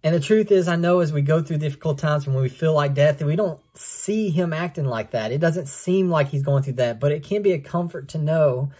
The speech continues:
even when we don't feel like that, we to read passages, and I encourage you to read passages like Psalm eighteen, seven through fifteen, and say, "This is how God is acting for me."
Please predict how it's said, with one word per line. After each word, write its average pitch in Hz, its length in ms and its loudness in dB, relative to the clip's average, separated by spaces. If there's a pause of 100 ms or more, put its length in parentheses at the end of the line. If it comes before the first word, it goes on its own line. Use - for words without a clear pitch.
(1300)
even 190 340 4
when 160 120 2
we 160 80 2
don't 151 240 0
feel 160 180 0
like 135 260 2
that, 131 320 0
we 139 140 0
to 139 140 -2
read 160 520 -2
passages, 139 580 0
and 143 120 2
I 135 80 2
encourage 156 360 0
you 147 60 -2
to 139 80 0
read 151 280 -2
passages 147 500 -2
like 139 200 0 (920)
Psalm 127 260 0
eighteen, 123 380 -2
seven 127 260 -4
through 123 140 -8
fifteen, 117 580 -6 (360)
and 131 160 -4
say, 139 260 4
"This 139 460 0
is 151 160 -2
how 131 220 -6
God 135 500 -2
is 123 260 -12
acting 123 440 -8
for 117 320 -6
me." 110 400 -16